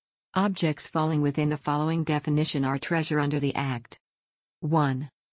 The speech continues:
If the object is not a coin, it must be at least three hundred years old and at least ten percent precious metal, that is, gold or silver, by weight. Two. If the object is a coin,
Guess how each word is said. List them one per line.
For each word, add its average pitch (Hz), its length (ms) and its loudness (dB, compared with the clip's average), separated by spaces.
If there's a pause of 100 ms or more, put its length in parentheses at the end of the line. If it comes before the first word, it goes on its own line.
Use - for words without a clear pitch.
(160)
If 196 100 0
the - 160 2
object 185 540 0
is 156 120 -2
not 160 220 0
a 156 60 -2
coin, 135 480 -2 (180)
it 180 160 -2
must 180 260 2
be 170 120 2
at 151 100 -2
least 170 300 -2
three 175 180 0
hundred 160 400 0
years 156 260 0
old 151 240 0
and 147 120 2
at 143 100 -2
least 185 260 0
ten 165 220 0
percent 151 460 -2
precious 151 420 -2
metal, 139 420 0 (220)
that 135 160 2
is, 127 380 -2 (180)
gold 180 260 2
or 156 80 0
silver, 135 480 -2 (200)
by 147 160 0
weight. 135 440 -4 (640)
Two. 117 380 0 (400)
If 202 140 0
the - 140 2
object 180 520 0
is 147 140 -2
a 151 40 0
coin, 135 480 -2